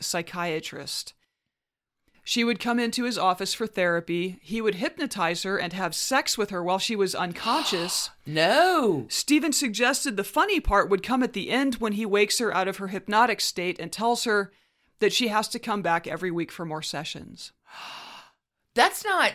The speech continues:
Speaker 1: That's not
Speaker 2: comedy. That's terrible.
Speaker 1: No, that's, yeah.
Speaker 2: That's, that's sexual assault.
Speaker 1: That's my rape fantasy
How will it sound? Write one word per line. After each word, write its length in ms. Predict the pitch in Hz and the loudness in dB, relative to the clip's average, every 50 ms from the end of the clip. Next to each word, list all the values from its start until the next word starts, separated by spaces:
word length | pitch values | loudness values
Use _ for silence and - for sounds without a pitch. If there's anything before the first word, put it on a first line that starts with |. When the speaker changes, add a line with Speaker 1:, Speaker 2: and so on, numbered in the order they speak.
| - _ - | -4 _ -4
Speaker 1:
That's 140 | 220 233 | 0 4
not 140 | 208 214 240 | 6 6 6
Speaker 2:
comedy. 520 | 294 330 320 262 185 147 110 101 92 92 123 - | 6 4 2 2 2 0 0 -4 -8 -12 -4 0
That's 300 | 175 190 220 - - - | 0 0 0 -2 -6 -8
terrible. 560 | - 170 202 233 262 254 175 139 113 - - | -2 0 2 2 2 2 0 -2 -4 -4 0
Speaker 1:
No, 220 | - 247 233 190 196 | 2 4 4 6 6
that's, 300 | 214 208 196 - - - _ _ - | 4 4 4 0 -4 -8 _ _ 0
yeah. 300 | 196 214 202 175 151 156 165 180 _ _ _ _ _ _ _ _ _ _ | 4 4 4 4 2 -2 -8 -20 _ _ _ _ _ _ _ _ _ _
Speaker 2:
That's, 260 | - 175 196 - - - | -2 -2 -2 -2 -6 -4
that's 240 | - - 185 175 - | 0 2 2 4 4
sexual 380 | 196 185 139 - 190 156 120 | 2 2 2 2 0 -2 -2
assault. 300 | 98 - - - 156 127 | -4 -6 -2 0 2 4
Speaker 1:
That's 180 | - 214 226 - | 4 4 4 4
my 80 | 240 208 | 2 2
rape 260 | 180 180 202 202 196 | 2 2 0 0 -2
fantasy 640 | - - 190 160 160 165 170 - - 180 170 170 180 | -2 -4 -4 -4 -4 -6 -6 -6 -6 -6 -6 -8 -10